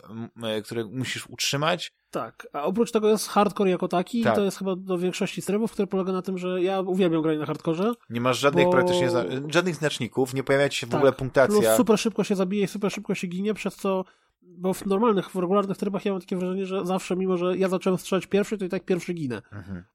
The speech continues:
Speaker 2: Mm, bo jednak nie mam takiego refleksu jak szesnastolatkowie, a w momencie, w którym jest hard-, hardcore,
Speaker 1: Mhm.
Speaker 2: no to,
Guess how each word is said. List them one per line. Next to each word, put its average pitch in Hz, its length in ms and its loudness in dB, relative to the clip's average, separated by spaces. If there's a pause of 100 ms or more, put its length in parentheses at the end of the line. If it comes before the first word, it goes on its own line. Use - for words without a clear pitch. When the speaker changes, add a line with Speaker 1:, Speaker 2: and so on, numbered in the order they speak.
Speaker 2:
Mm, 156 300 -6
bo 170 160 0
jednak 165 280 -2
nie 175 80 4
mam 156 120 4
takiego 143 460 -2
refleksu 143 420 -2
jak 131 140 -4
szesnastolatkowie, 135 760 -6
a 135 60 -2
w 131 80 -6
momencie, 170 340 0
w - 60 -10
którym 175 420 -2
jest 170 320 -2
hard-, 208 340 -2
hardcore, 196 480 2 (300)
Speaker 1:
Mhm. 101 200 -6
Speaker 2:
no 180 100 0
to, 185 460 0